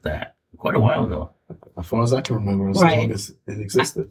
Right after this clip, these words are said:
Speaker 3: I, I don't know exactly, but for a long time.
Speaker 1: Right.
Speaker 2: Yeah.
Speaker 1: Um, and, uh, and then just recently, I'm, I'm a retired school principal. I miss being around children.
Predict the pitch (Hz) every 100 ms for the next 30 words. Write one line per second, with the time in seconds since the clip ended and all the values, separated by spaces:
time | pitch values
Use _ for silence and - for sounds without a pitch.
0 | _ 202 214 208 190 165 160 170 165 151
1 | 160 156 - 190 180 175 170 175 - -
2 | 175 - _ 107 101 - - 117 120 -
3 | 90 - _ _ _ _ _ _ - 107
4 | 107 107 107 101 - 120 147 170 165 -
5 | 165 180 120 101 90 101 107 110 - 110
6 | 117 110 98 - 135 139 - - 110 -
7 | 80 - - - - _ _ _ - _
8 | _ _ 101 95 117 123 - 110 110 107
9 | 95 - 90 87 - 85 80 87 - 160